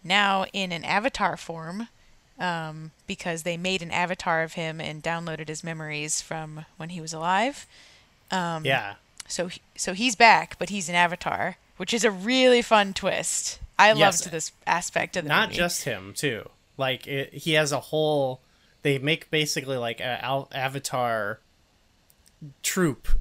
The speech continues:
Speaker 2: out of,
Speaker 1: Gang?
Speaker 2: like,
Speaker 1: <laughs>
Speaker 2: I think even some of the actors were in, like, some of the side military guys in the last one, if I'm not wrong. But
Speaker 1: Yeah.
Speaker 2: yeah, they, basically it's like everyone who failed to, like,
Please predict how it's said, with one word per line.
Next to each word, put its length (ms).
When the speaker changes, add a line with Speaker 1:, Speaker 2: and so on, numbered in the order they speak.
Speaker 2:
out 80
of, 60
Speaker 1:
Gang? 220
Speaker 2:
like, 300
Speaker 1:
<laughs> 680
Speaker 2:
I 140
think 240
even 240
some 220
of 60
the 140
actors 520
were 200
in, 260
like, 280
some 200
of 100
the 300
side 500
military 640
guys 320
in 60
the 80
last 340
one, 180
if 200
I'm 100
not 220
wrong. 260
But 80
Speaker 1:
Yeah. 160
Speaker 2:
yeah, 140
they, 200
basically 300
it's 140
like 220
everyone 580
who 540
failed 600
to, 100
like, 340